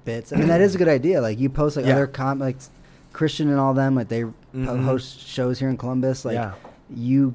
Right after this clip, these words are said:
Speaker 1: you post a bit of yours, a pi-, a bit of somebody
Speaker 2: Exactly.
Speaker 1: else's.
Speaker 2: And promote your show or
Speaker 1: And
Speaker 2: something like
Speaker 1: promote
Speaker 2: that.
Speaker 1: the scene, if that's what, if you're calling
Speaker 2: Yeah.
Speaker 1: yourself, like, if
Speaker 2: Yeah.
Speaker 1: a comedy team or whatever, like, you should promote, like, other comics stuff
Speaker 2: Mm-hmm.
Speaker 1: on your channel. I
Speaker 2: Well,
Speaker 1: don't know.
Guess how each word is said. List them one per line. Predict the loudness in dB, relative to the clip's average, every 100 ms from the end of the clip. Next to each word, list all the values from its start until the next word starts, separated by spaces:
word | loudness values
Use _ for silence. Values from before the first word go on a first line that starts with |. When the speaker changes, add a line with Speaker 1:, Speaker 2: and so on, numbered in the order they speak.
| 0
Speaker 1:
you | 0 0 -2
post | -2 0 0
a | -6 -12
bit | -10 -4 -2
of | 0
yours, | 0 0 -2
a |
pi-, | -6 -8
a | -8
bit | -12 -6 -2
of | -2 -6
somebody | -6 -2 0
Speaker 2:
Exactly. | 2 2 0 -2 -6
Speaker 1:
else's. | -6
Speaker 2:
And | -6 -2
promote | -2 0 -2
your | -6
show | -4 -2
or | -2
Speaker 1:
And |
Speaker 2:
something | -4 -2 0
like | 0
Speaker 1:
promote | -2
Speaker 2:
that. | -6
Speaker 1:
the | -14
scene, | -6 -2 -2
if | -2
that's | -6 -6
what, | -8
if | -8 -8
you're | -8
calling | -4 -4
Speaker 2:
Yeah. |
Speaker 1:
yourself, | -4 -4 -6 -6 -8
like, | -10 -8
if | -10 -8
Speaker 2:
Yeah. | -8 -8
Speaker 1:
a | -10 -12
comedy | -10 -8 -8 -10 -12 -16 -20 _ -20
team | -6 -2 0
or | 0
whatever, | -2 -4 -6
like, | -6 -10
you | -12
should | -14
promote, | -12 -10 -8 -10
like, | -12 -14
other | -12 -8 -8 -10 -12
comics | -10 -8 -8 -10 -12 -14 -14 -20 _
stuff | -18 -8 -6 -6
Speaker 2:
Mm-hmm. | -6
Speaker 1:
on | -6
your | -6 -8
channel. | -10 -10 -10 -10 -12 -16
I | 2
Speaker 2:
Well, | 4 4
Speaker 1:
don't |
know. | 2